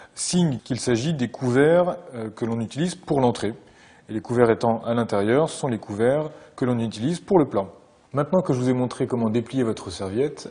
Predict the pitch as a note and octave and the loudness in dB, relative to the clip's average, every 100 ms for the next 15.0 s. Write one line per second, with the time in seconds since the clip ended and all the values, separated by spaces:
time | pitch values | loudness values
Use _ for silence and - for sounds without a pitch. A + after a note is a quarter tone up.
0 | - G2+ G#2 G2+ G#2+ G#2 C#3+ A2 F#2 A2 | -14 -12 -8 -6 -6 -6 -6 -6 -4 0
1 | B2+ C#3+ B2 - - - G#2+ G2 C3+ A#2 | 2 0 -2 -6 -12 -10 -6 -4 -2 -2
2 | C3+ G#2+ G2 E2+ F2 - _ _ - F#3 | -6 -6 -6 -6 -12 -20 _ _ -6 -2
3 | A#2 - - F#3+ D#3 - F#3 F#3 D#3 - | -2 -2 -2 -2 -2 -2 -2 -2 -4 -8
4 | B2 G#2+ G2 F#2+ - - _ - C3+ D3 | -6 -6 -6 -10 -18 -20 _ -10 -4 -2
5 | C#3+ - D3 A#2 G2+ - A2+ F3+ - B2 | 0 0 -2 -2 -8 -10 -4 -2 -2 -4
6 | A2+ D3+ - - _ _ _ _ - C3+ | -4 -6 -10 -20 _ _ _ _ -8 -4
7 | G3+ G#3 - E3+ E3+ D#3+ D3 D3+ E3 D#3+ | -2 -2 -2 -2 0 0 -2 -4 -6 -6
8 | A#2 - C3 B2 C3 C#3 C3+ A#2 - A#2 | -10 -10 -10 -8 -4 -4 -4 -8 -8 -12
9 | - C3+ C#3 A2 G#2+ G#2 A2 - E3+ - | -10 -12 -12 -12 -12 -12 -14 -14 -14 -14
10 | - - _ _ - C3+ B2 - G#2 A2 | -18 -20 _ _ -8 -6 -8 -10 -8 -4
11 | C3 F#3 - - - - A#2+ B2+ C#3 - | -4 -6 -12 -20 -20 -14 -4 -2 -2 -2
12 | F3 C#3 C#3+ A#2 A2+ D#3 F#3 F3+ - - | -2 -2 -4 -2 0 0 -4 -10 -14 -8
13 | A#2+ F3 C#3+ B2 B2 E3 F3+ - _ _ | -2 -2 -2 -8 -8 -10 -12 -16 _ _
14 | A2+ D3+ F3+ D3 A#2 - D#3+ C3 G#2 | -8 -6 -4 -6 -8 -8 -6 -4 -6